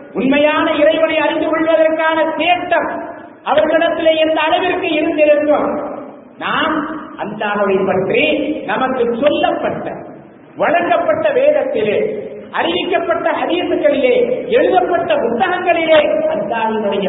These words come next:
தன்மைகளை பற்றி நாம் அறிந்து கொள்வதற்கான முயற்சி செய்கின்றோமா? இல்லை. இந்த ஜும்ஆவிலே யாரையாவது நிறுத்தி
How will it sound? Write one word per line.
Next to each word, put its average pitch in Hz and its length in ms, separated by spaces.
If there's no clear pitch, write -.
தன்மைகளை 233 840
பற்றி 226 460
நாம் 208 260
அறிந்து 208 340
கொள்வதற்கான 196 680
முயற்சி 202 420
செய்கின்றோமா? 165 720
இல்லை. 135 280
இந்த 277 120
ஜும்ஆவிலே 480 580
யாரையாவது 262 720
நிறுத்தி 277 420